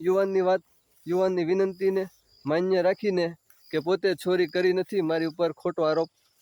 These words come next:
મૂકવામાં આવ્યો છે. વિનંતી, આ વિનંતી, તેની અગાઉની વિનંતી અને સિંહે તેની સાથે કરેલું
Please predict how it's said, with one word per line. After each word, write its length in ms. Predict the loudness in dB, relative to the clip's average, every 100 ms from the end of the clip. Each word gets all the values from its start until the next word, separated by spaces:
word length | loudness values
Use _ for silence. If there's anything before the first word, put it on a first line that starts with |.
| -10
મૂકવામાં 460 | -6 -2 0 2 2
આવ્યો 260 | 2 0
છે. 200 | -2 -10 -14 -20 -20 -8 -4
વિનંતી, 480 | -2 -4 -2 -2
આ 400 | -2 -4 -2 -2 -2
વિનંતી, 580 | -4 0 0 -2 -4 -6
તેની 460 | -6 -10 -4 0 0
અગાઉની 380 | 0 0 2
વિનંતી 520 | 2 2 0 -2 -6 -6 _ _ _
અને 280 | -2 0 0
સિંહે 460 | 0 -2 2 2 2
તેની 260 | 0 0
સાથે 340 | 2 0 -2 -6
કરેલું 460 | -2 0 0 -2